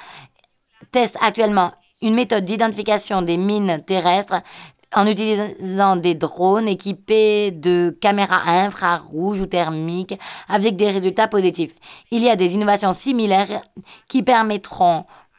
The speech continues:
une identification plus facile, plus rapide et plus sûre des N X,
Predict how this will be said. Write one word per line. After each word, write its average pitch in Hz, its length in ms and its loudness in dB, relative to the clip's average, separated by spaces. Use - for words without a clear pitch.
une 226 160 2
identification 214 800 0
plus 254 120 -4
facile, 202 540 0
plus - 100 -2
rapide 220 360 0
et 185 80 2
plus 220 200 -6
sûre 202 460 -2
des 180 560 2
N 202 100 2
X, 190 280 0